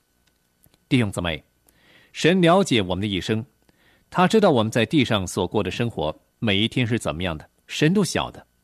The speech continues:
没有一件事情是在神的全知之外的，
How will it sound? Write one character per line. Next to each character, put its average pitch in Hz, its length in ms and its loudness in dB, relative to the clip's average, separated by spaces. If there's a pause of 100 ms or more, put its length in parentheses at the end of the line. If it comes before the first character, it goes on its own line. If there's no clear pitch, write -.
(360)
没 196 220 4
有 202 140 6
一 185 40 2
件 185 160 2
事 151 140 -2
情 110 340 -2 (480)
是 120 400 0 (120)
在 135 200 2
神 107 160 -2
的 107 80 0
全 110 360 0
知 131 100 0
之 113 120 -2
外 92 200 0
的， - 100 -16